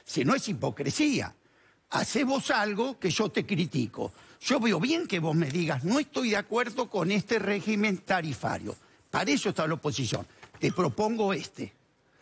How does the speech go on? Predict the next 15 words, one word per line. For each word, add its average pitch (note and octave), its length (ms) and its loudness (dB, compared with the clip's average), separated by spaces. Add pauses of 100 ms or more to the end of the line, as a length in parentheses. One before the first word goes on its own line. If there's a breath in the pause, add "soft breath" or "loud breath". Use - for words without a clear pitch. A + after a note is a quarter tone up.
(260 loud breath)
"No D#3+ 180 4
estoy C4+ 280 0
de A#3+ 80 2
acuerdo A#3 580 0
con G#3+ 220 -2
que A3 140 -2
traslades. F3+ 580 -2
Te D#3 140 0
propongo G#3 720 0
esto". - 520 -8
Ahora D#3 160 -4
no G#3+ 100 2
escucho - 340 -2
una C3+ 180 2
propuesta. - 880 -2